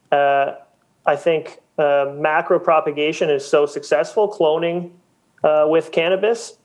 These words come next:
that, uh, the, the time frame from a culture to production lots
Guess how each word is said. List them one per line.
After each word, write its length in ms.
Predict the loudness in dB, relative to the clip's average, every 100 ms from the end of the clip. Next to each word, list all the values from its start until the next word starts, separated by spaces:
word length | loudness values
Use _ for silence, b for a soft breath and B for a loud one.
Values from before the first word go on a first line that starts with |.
| _ _ _ -6
that, 560 | 2 2 2 -2 -10 _ _ -2
uh, 360 | 0 0 -2 -6 _ _ -2
the, 580 | 0 2 2 0 -4 -2
the 100 | -2
time 360 | 0 -2 0 0
frame 280 | 0 0 0
from 180 | -2
a 40 | -2
culture 460 | 0 0 0 -2
to 240 | -2 -2 -2
production 480 | 0 0 0 -2 -2
lots 440 | 0 0 -4